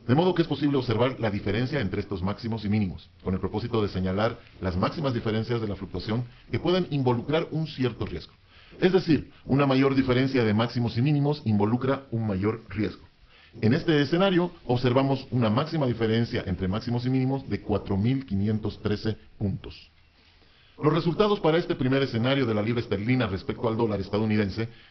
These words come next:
se obtiene efectuando inversiones progresivas, empezando con cero punto cero dos del lote estándar.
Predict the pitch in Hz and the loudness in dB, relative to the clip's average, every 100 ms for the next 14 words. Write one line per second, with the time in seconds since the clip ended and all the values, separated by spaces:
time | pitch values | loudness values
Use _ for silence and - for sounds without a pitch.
0 | - - 143 160 175 175 - 117 110 127 | -4 0 0 2 2 2 0 -4 -2 0
1 | 131 135 135 104 92 90 113 113 - 98 | 2 0 0 0 -2 -2 -2 -2 -2 -6
2 | 98 143 127 - - _ _ _ _ - | -4 -4 -4 -6 -18 _ _ _ _ -4
3 | - 104 101 143 160 165 - 92 - 131 | 0 0 2 4 4 0 -2 -4 2 2
4 | 143 113 110 104 104 98 117 127 - 95 | 2 -2 -4 -4 -2 0 0 -2 -6 -4
5 | 90 98 98 - 92 95 123 | -4 -4 -4 -2 -2 -2 -6